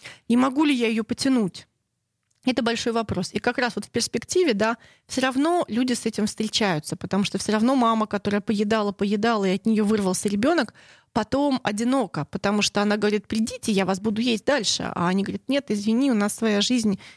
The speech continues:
и так далее. Да, и в этом месте, а, когда тебе сорок, с одиночеством встречаться, как ни странно, проще, чем когда тебе семьдесят. Поэтому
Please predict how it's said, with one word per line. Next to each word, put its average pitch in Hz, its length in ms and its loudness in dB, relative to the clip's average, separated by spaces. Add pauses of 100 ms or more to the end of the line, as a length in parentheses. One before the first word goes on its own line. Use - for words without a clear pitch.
(120)
и 202 80 -4
так 202 200 0
далее. 190 380 -2 (400)
Да, 247 160 2
и 277 40 2
в 240 80 -4
этом 262 200 -2
месте, 254 540 0 (560)
а, 196 340 -2
когда 233 260 0
тебе 226 200 -2
сорок, 302 480 2
с - 140 -12
одиночеством 220 560 0
встречаться, 208 720 -2
как 240 180 -2
ни 247 80 2
странно, 214 400 0
проще, 269 380 0
чем 214 200 -2
когда 196 280 -2
тебе 190 220 -6
семьдесят. 180 680 -2
Поэтому 214 500 2